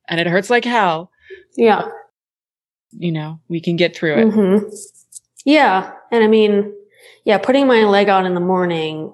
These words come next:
Speaker 2: always just hurt. But yeah, once I got moving, I don't know, and got warmed up, like, everything just kinda calmed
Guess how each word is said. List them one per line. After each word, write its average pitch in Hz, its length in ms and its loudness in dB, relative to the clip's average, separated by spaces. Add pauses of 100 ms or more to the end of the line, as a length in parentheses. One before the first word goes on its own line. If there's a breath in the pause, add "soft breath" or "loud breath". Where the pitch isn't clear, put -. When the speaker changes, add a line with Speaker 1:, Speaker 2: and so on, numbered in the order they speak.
(100)
Speaker 2:
always 165 720 -2
just - 320 -12 (520)
hurt. 180 340 -6 (720 soft breath)
But 165 400 -4 (480)
yeah, 202 220 2
once 226 220 2
I 277 120 4
got 226 320 2
moving, 190 520 2
I 180 100 -2
don't 180 120 0
know, 170 160 0
and 175 80 -4
got 175 200 0
warmed 170 260 -2
up, 165 260 -2 (120)
like, 170 200 -10
everything 175 500 -10
just - 160 -16
kinda - 260 -20
calmed 185 560 -12